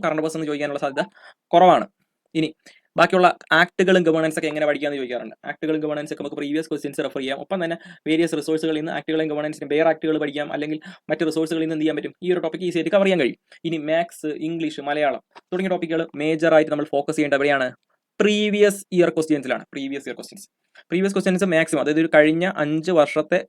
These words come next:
പ്രീവിയസ് ക്വസ്റ്റ്യൻസ് നല്ല പോലെ പഠിക്കുന്ന ഒരാൾക്ക് എന്ത് ചെയ്യാൻ പറ്റും, ഈ ഒരു, എന്ത് ചെയ്യാം, ഈ ഒരു ടോപ്പിക്കിൽ നിന്ന്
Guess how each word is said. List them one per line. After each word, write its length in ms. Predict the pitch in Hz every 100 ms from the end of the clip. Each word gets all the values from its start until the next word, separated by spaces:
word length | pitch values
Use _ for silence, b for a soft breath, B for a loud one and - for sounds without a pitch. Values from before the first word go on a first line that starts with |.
| -
പ്രീവിയസ് 340 | 147 156 156 151
ക്വസ്റ്റ്യൻസ് 280 | 156 147 156
നല്ല 240 | 139 151 151
പോലെ 140 | 147 147
പഠിക്കുന്ന 260 | 135 151
ഒരാൾക്ക് 180 | 143 143
എന്ത് 80 | 143
ചെയ്യാൻ 180 | 143 139
പറ്റും, 140 | 135 b _ 156
ഈ 40 | 160
ഒരു, 100 | 156 - 151
എന്ത് 100 | 151
ചെയ്യാം, 180 | 147 135 _ - -
ഈ 40 | 156
ഒരു 80 | 156
ടോപ്പിക്കിൽ 260 | 143 147 147
നിന്ന് 120 | 220